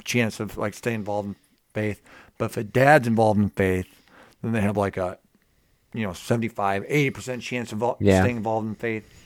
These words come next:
Speaker 1: And so, like, taking that in mind, I was like, we've been, in the past few years, really pushing towards family programs.
Speaker 2: Mm-hmm.
Speaker 1: And so actually, you know, I think youth ministry and, you know,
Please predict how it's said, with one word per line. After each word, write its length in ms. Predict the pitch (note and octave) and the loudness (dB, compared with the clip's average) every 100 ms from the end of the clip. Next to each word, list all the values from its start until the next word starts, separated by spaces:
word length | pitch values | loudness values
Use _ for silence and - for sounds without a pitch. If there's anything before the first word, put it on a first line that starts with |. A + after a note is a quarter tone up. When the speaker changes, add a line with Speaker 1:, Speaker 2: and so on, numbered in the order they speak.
| - _ _ - | -20 _ _ -10
Speaker 1:
And 80 | A2+ | -4
so, 80 | |
like, 220 | A#2 A2+ - | 0 0 0
taking 280 | D3+ C#3 A2+ | 0 2 4
that 180 | D#3 | 4
in 80 | C3 | 4
mind, 260 | G#2+ G#2 G2+ | -2 -2 -4
I 40 | |
was 120 | G2 | -4
like, 260 | G2+ G2 F#2+ _ _ _ | -4 -6 -8 _ _ _
we've 180 | A#2 G2+ | -4 -2
been, 280 | A#2 A2+ - | -4 -4 -4
in 120 | A2+ | -4
the 60 | G2+ | -2
past 360 | - C#3+ C3 | 2 4 4
few 180 | - B2+ | 0 0
years, 340 | A2+ A2+ G#2 | 2 2 0
really 220 | G2 A2 G#2 | 0 0 0
pushing 300 | - G#2+ G2+ | 0 0 -4
towards 300 | - G2+ - | -4 -6 -4
family 420 | - G#2 G2+ A#2 | -4 -2 -2 -2
programs. 720 | A#2 A#2 A#2 B2 B2+ B2+ B2 | -2 0 0 0 -2 -4 -6
Speaker 2:
Mm-hmm. 240 | G2+ F#2 F#2 | -6 -6 -6
Speaker 1:
And 80 | G#2+ | -4
so 120 | B2+ | 2
actually, 420 | B2 B2+ - A2+ G2 _ _ _ _ | 2 2 0 -2 -2 _ _ _ _
you 140 | - | -6
know, 60 | - | -2
I 80 | E3+ | 0
think 260 | - B2+ - | 0 -4 -6
youth 320 | G#2+ D#3+ E3 | -2 -2 -2
ministry 840 | A#2+ B2+ A#2+ G2+ - A2 G2 F#2 F#2+ - _ _ _ _ _ | -4 -4 -4 -6 -8 -6 -4 -6 -10 -16 _ _ _ _ _
and, 320 | - A2+ G2+ - - | -4 -2 -4 -8 -6
you 100 | A2 | -2
know, 220 | G2+ G2 | -2 -6